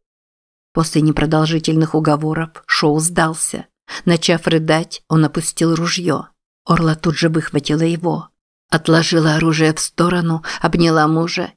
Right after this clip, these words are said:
и позволила выплакаться. «Ты не виноват», повторяла она снова и снова.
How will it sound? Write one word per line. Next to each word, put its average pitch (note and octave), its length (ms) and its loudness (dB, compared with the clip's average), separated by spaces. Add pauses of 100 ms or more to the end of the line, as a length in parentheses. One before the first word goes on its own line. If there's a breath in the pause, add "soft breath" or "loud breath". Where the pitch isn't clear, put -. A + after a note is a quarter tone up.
и E3+ 80 -4
позволила E3 640 0
выплакаться. E3 800 -2 (640)
«Ты F#3 140 4
не E3 180 2
виноват», D#3+ 720 0 (360)
повторяла D#3 640 0
она D#3 200 2
снова D3+ 400 0
и D#3+ 80 0
снова. D#3+ 560 0